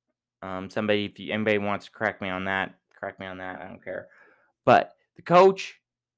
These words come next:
basically says, "Evan, I want you back on the team. Come for, come for one practice."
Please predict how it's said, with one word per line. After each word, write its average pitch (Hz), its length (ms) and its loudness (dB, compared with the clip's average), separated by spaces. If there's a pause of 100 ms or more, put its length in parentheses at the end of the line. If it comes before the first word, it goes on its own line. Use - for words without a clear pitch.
basically 131 800 -4 (500)
says, 101 400 -4 (160)
"Evan, 131 320 -4 (120)
I 101 100 -12
want 110 180 -6
you - 60 -20
back 104 240 0
on 101 80 -12
the 95 60 -14
team. 95 340 -16 (180)
Come 113 180 -8
for, 110 320 -6 (100)
come 123 200 -8
for 131 100 -6
one 113 200 -2
practice." 90 500 -2